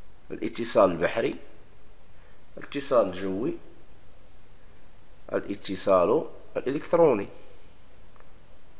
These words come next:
الاتصال البريد بطبيعة الحال الاتصال الإلكتروني.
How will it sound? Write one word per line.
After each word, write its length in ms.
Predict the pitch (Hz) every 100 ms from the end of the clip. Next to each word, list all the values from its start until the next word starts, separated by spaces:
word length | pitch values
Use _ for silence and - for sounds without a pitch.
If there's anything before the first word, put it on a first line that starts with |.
| - - - -
الاتصال 540 | - - - 104 123 143
البريد 400 | 139 113 104 139
بطبيعة 300 | 147 117 110
الحال 280 | - 151 175
الاتصال 760 | - - 101 95 104 123 190 - - - - - - - - - - - -
الإلكتروني. 760 | 269 214 180 - 131 113 98